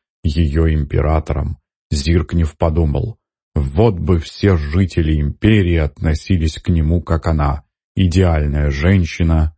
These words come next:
с чистыми помыслами». Пробежав по знакомым выступам и впадинам,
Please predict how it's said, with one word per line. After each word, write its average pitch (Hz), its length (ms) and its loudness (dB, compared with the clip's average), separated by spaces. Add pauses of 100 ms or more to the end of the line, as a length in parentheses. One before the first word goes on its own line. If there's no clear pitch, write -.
с - 100 -16
чистыми 78 640 -4
помыслами». 76 800 -4 (640)
Пробежав 87 580 0
по 120 100 2
знакомым 101 600 2
выступам 92 600 0
и - 20 2
впадинам, 113 760 2